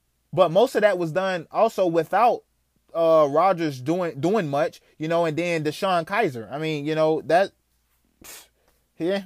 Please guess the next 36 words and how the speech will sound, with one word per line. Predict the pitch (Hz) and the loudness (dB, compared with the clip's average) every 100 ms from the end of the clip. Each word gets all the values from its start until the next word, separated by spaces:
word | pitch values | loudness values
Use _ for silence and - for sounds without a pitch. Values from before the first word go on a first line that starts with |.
| - _ | -12 _
eh? | 151 220 339 - _ _ _ _ _ _ | -12 -6 -6 -8 _ _ _ _ _ _
It, | 147 170 | -2 0
it | 170 190 214 | 0 2 4
is | 208 | 2
DeShone | 180 175 208 196 | 0 -4 -4 -2
Kizer, | 254 285 135 110 _ _ _ _ | -2 -4 -4 -12 _ _ _ _
you | 151 | -4
know. | 170 202 _ _ _ _ _ _ _ _ _ _ _ _ _ _ _ | -4 -4 _ _ _ _ _ _ _ _ _ _ _ _ _ _ _
So, | - 185 175 151 110 _ | -2 2 4 2 -4 _
I | 170 | -6
mean, | 196 190 175 98 | -4 -6 -6 -8
yeah, | 151 247 147 | 2 4 4
good | 139 214 185 | 4 4 4
defender, | 214 202 185 180 - 120 90 135 | 0 0 -2 -4 -6 -18 -12 0
good | 170 147 139 | 0 0 0
defenders, | 165 190 190 185 180 165 | 0 2 -2 0 0 0
yeah, | 208 143 | 0 0
man, | 135 143 | 0 0
that | 165 | 0
works | 165 165 | 2 0
all | 160 151 | 0 -2
the | |
time. | 151 151 117 - _ - | -2 -8 -8 -12 _ -10
But | 180 | -8
you | 208 | -2
gotta | 175 170 | 2 2
be | 156 | 2
able | 165 151 | 0 0
to | |
score | - 160 | -2 -2
points. | 156 208 120 - _ _ | -2 -6 -8 -14 _ _
And | - 147 147 131 | -10 -6 -6 -6
the | 135 | -8
Cowboys | 185 196 220 160 156 151 - | -2 2 2 2 0 0 -2
are | 147 | -2
gonna, | 147 147 139 | -2 -2 -6